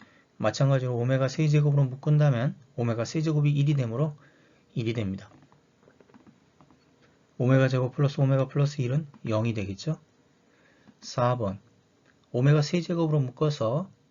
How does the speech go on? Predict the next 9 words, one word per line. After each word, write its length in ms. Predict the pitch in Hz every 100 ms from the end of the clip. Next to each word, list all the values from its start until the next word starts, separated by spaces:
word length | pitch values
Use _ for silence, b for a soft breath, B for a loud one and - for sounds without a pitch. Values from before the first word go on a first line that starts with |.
| _ b b b -
이는 240 | 143 160
결국 400 | 139 127 156 - _ -
오메가 300 | 131 139 131
제곱 360 | 135 131 147
플러스 300 | 143 151 147
오메가 300 | 139 135 135 131
플러스 300 | - - 120
일이 220 | 117 127
되므로 380 | 107 104 147